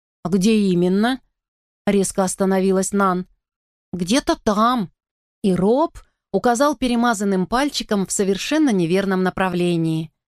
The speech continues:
«Тогда пойдем им навстречу». Нан развернулась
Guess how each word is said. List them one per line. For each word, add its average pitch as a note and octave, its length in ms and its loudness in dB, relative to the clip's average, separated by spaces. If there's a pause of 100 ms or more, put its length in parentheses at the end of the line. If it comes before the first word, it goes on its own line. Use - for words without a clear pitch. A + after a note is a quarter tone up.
(420)
«Тогда D#3+ 300 0
пойдем F#3+ 400 0
им G#3+ 140 2
навстречу». D4+ 720 -2 (580)
Нан D4+ 240 2
развернулась F3+ 960 0